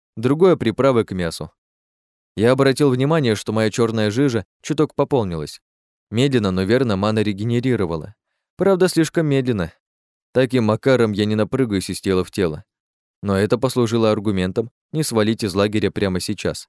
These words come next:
Ведь теперь мне хватит сил на один перенос. На крайняк стану Джумараком, а это тело убью. Вроде как там победители наследуют положение в Орде.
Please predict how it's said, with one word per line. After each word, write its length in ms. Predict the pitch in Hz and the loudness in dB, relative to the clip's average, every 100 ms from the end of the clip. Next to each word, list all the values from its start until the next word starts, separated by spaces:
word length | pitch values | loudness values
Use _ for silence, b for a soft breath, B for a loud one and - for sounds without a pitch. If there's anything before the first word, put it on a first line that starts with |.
| _ _ _ _ _ _ - | _ _ _ _ _ _ -4
Ведь 180 | 101 104 | -4 -2
теперь 260 | 101 110 | 0 0
мне 160 | 104 101 | 0 -2
хватит 340 | 107 104 95 | 0 -2 -4
сил 200 | - 120 | -2 -2
на 100 | 101 | 0
один 260 | 95 101 95 | -2 -4 -2
перенос. 480 | 101 107 87 - - _ _ _ _ | -2 -2 -4 -8 -14 _ _ _ _
На 160 | 117 143 | 0 0
крайняк 480 | 160 156 165 170 127 | 2 2 4 2 0
стану 320 | - 147 143 | -2 0 0
Джумараком, 680 | 131 139 139 139 - 78 - - | 0 0 2 2 0 -8 -12 -2
а 100 | 120 | 2
это 260 | 143 123 | 2 0
тело 260 | 104 120 117 | 0 0 2
убью. 400 | 104 87 82 - _ _ - | 0 -2 -6 -8 _ _ -2
Вроде 300 | 127 113 107 | 0 0 -2
как 160 | 104 | -2
там 160 | 107 98 | -2 0
победители 680 | 107 107 113 123 107 95 - _ 120 | 0 2 0 0 0 -2 -4 _ -4
наследуют 520 | 120 117 120 117 - | -2 0 2 0 2
положение 500 | 117 120 120 95 85 | 2 2 2 0 -2
в 80 | 90 | -2
Орде. 340 | 90 82 | -4 -8